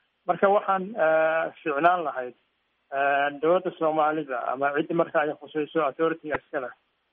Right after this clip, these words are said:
inay codsadaan in lagu daro mandate-kooda inay la dagaalamaan kalluumaysiga sharci darrada ah. Waayo, burcadbadeedu waa soo noqonaysaa, shaki kuma jiro, waana sheegnay, horena waa u sheegnay.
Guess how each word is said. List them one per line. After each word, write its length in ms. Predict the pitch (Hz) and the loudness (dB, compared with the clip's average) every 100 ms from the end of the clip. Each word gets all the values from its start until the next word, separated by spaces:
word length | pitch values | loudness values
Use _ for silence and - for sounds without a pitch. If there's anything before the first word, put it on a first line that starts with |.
| - | -2
inay 200 | 190 185 | 2 2
codsadaan 460 | 156 160 180 175 170 | 2 -2 2 2 0
in 160 | 202 196 | -2 0
lagu 200 | 190 202 196 | 0 0 0
daro 280 | 151 135 139 | 0 0 0
mandate-kooda 800 | 147 175 175 170 165 156 143 151 | 2 2 0 -4 -4 -6 -4 -2
inay 220 | 180 160 | 0 2
la 120 | 156 | 0
dagaalamaan 680 | 156 151 143 139 139 135 131 _ _ _ - | -2 0 0 0 0 -2 -2 _ _ _ -10
kalluumaysiga 520 | 147 147 151 - 143 127 | -4 0 0 -2 -6 -6
sharci 220 | 139 127 | -6 -6
darrada 240 | 139 135 | -2 -2
ah. 160 | 120 - - _ _ _ _ 151 | -2 -6 -18 _ _ _ _ 2
Waayo, 440 | 180 190 185 - _ _ _ _ _ _ | 2 2 -2 -4 _ _ _ _ _ _
burcadbadeedu 680 | 170 143 147 180 202 196 190 165 | -2 0 2 2 0 0 0 0
waa 140 | 147 143 | 0 2
soo 140 | 180 202 | 0 2
noqonaysaa, 680 | 185 165 156 143 - 139 139 _ _ _ | -2 -4 -6 -6 -2 -2 -2 _ _ _
shaki 280 | - 165 165 | -2 -2 -2
kuma 280 | - 180 190 | 0 0 0
jiro, 320 | 196 151 147 - _ _ _ _ | -2 -2 -4 -4 _ _ _ _
waana 260 | 165 175 175 | 2 2 2
sheegnay, 440 | - 160 151 156 | -4 -4 -2 -2
horena 260 | 143 175 175 | 2 2 2
waa 180 | 160 156 | 2 0
u 60 | |
sheegnay. 440 | 160 143 131 143 | -2 -6 -6 -6